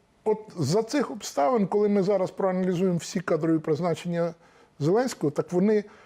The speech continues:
по-перше, вони не відповідають українському закону про люстрацію, тому що там повитягували,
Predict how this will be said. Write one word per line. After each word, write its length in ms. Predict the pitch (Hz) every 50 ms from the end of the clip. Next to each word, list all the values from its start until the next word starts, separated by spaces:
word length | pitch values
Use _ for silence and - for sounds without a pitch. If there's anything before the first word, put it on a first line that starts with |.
| - _ -
по-перше, 440 | - 160 - 262 262 - - 214
вони 420 | 175 156 160 170 202 214 208 190 - - - - 160 180
не 160 | 160 175 180
відповідають 600 | 170 160 - - 170 170 165 185 175 165 156 -
українському 840 | 156 165 165 170 165 - - 170 156 156 156 147 147 151 170 147 139
закону 340 | 131 143 143 - 175 156 151
про 200 | 151 160 147 143
люстрацію, 580 | 143 135 - - - 127 120 113 - - 147 139 -
тому 160 | - 156 160
що 100 | - - -
там 160 | 185 160 147
повитягували, 840 | - 165 160 160 156 - 202 185 160 143 151 151 143 147 143 143